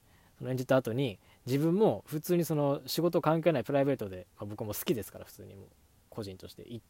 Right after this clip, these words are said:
て、「あれ実は俺なんだよね」とか、「頑張ってんな俺」みたいな感じで、えー、もう完全にそういうキャラクターの一人として、そういったイベントにプライベートで参戦して、えー、周りにいるその作品のファンの人にですね、「あ、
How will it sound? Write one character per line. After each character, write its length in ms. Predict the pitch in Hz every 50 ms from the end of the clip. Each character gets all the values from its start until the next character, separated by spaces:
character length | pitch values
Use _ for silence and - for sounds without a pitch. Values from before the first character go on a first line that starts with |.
| _ -
て、 220 | 185 151 - - _ _ _ _ _ _ - - - - - - - -
「あ 120 | 113 110 110
れ 80 | 107
実 220 | 107 101 - - 135
は 80 | 110
俺 160 | 104 110 123
な 140 | 131 143 139
ん 60 | 120 101
だ 60 | 92
よ 80 | 92 98
ね」 120 | 95 98
と 80 | - -
か、 120 | - - - _ _ _ _ - - - -
「頑 220 | 113 117 123 135 143
張 100 | 160 156
っ 40 |
て 160 | - - 127 110
ん 60 | 110
な 100 | 107 101
俺」 200 | 104 117 117 98
み 80 | 101
た 100 | - 101
い 20 | 98
な 80 | 101
感 160 | 98 107 104 107
じ 100 | 110 120
で、 220 | 139 123 98 - - - - - - -
え 240 | 101 98 95 95 95
ー、 60 | 95
も 200 | 92 92 92 101
う 40 | -
完 300 | - 160 208 226 226 214
全 100 | 214 220
に 60 | 208
そ 100 | - 214
う 40 | 190
い 20 |
う 40 | 180 -
キ 120 | - 202
ャ 20 | 208
ラ 100 | 233 220
ク 160 | - - -
タ 140 | 226 220 220
ー 20 |
の 100 | 220 208
一 180 | - - - 220
人 100 | 202 156
と 100 | 156 127
し 80 | -
て、 320 | - 170 170 165 156 131 -
そ 120 | - - 135
う 20 |
い 20 | 127
っ 20 |
た 100 | - 117
イ 100 | 113 117
ベ 140 | 117 127 123
ン 80 | 123
ト 140 | - 123 123
に 240 | 156 180 151 107 - _ _ - -
プ 120 | - 175
ラ 100 | 190 208
イ 60 | 208 208
ベ 100 | 214 185
ー 20 |
ト 100 | - 110
で 160 | 98 98 - - _ _ _ _ _ -
参 240 | - 120 120 117 104
戦 220 | - 123 113 107
し 60 | -
て、 260 | - 165 156 120 98 - - - - - - -
え 120 | 107 107
ー、 0 |
周 260 | 107 113 117 113 113
り 60 | 117
に 120 | 113 113 113
い 60 | 127
る 240 | 185 185 127 104 -
そ 120 | - 113
の 40 | 104
作 240 | - 110 104 - -
品 200 | 110 120 113 110
の 80 | 104
フ 120 | - - 156
ァ 120 | 190 190
ン 80 | 147 110
の 80 | 101
人 160 | 95 - 107 98
に 80 | 95
で 80 | 95 92
す 80 | -
ね、 180 | 104 101 98 - - - - - -
「あ、 180 | - 180 160